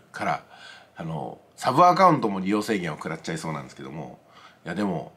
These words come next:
本当にね、その程度で済むんだったら、私はまだ幸せの方で、命がね、利用制限を食らって、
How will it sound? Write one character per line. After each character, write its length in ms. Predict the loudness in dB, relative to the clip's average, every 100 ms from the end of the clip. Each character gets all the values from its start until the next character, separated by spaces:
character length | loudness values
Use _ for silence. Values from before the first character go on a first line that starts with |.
| -12
本 120 | -8
当 80 | -4
に 80 |
ね、 220 | -2 -2 -4
そ 160 | -2 2
の 80 |
程 220 | 2 4 4
度 120 | 4
で 260 | 4 2
済 160 | -2 2
む 100 | 4
ん 60 | 4
だ 80 | 0
っ 100 | 0
た 100 | 2
ら、 280 | 2 0 -12 _ _ _ _ _ -14
私 240 | -6 0
は 80 | 4
ま 80 | 4
だ 80 | 2
幸 220 | -2 -2
せ 120 | -2
の 80 | -4
方 160 | -4
で、 300 | -4 -6 -8 -16 _ _ _ _ _ _ -2
命 360 | 2 2 2
が 120 | -2
ね、 260 | -2 -4 -4 _ -14
利 120 | -2
用 160 | 2 2
制 200 | 2 2
限 180 | 0 -4
を 20 |
食 160 | -8 -10
ら 80 | -12
っ 40 |
て、 400 | -6 -4 -4 -6